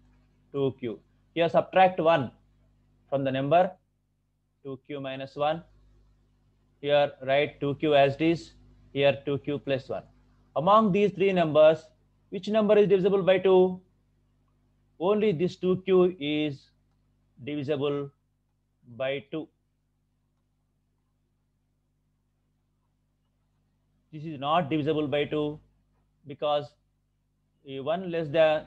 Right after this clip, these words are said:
the remainder, two q minus one, multiple of two and one less than the multiple of two. One less than multiple of two, not divisible by two. Here one more than the multiple of two,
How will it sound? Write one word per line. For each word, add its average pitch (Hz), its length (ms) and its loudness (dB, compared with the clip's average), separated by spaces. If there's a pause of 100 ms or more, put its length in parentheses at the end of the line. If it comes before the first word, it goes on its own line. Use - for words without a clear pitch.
(120)
the 147 80 -8
remainder, 160 580 0
two 170 200 -4
q 175 140 -6
minus 151 360 -8
one, 143 180 -6
multiple 147 360 -6
of 156 220 -4
two 185 160 -2
and 165 220 -4
one 160 240 -6
less 156 200 -6
than 160 240 -2
the 147 200 0 (360)
multiple 165 300 -2
of 160 220 0
two. 160 200 -4 (460)
One 160 220 0
less 180 200 2
than 180 200 4
multiple 170 280 -2
of 160 200 2
two, 165 320 -2
not 143 280 2
divisible 151 360 -2
by 151 160 2
two. 151 260 -4 (320)
Here 160 220 0
one 165 280 -2
more 202 220 2
than 185 300 2
the 180 80 2
multiple 160 340 0
of 156 160 4
two, 131 220 -8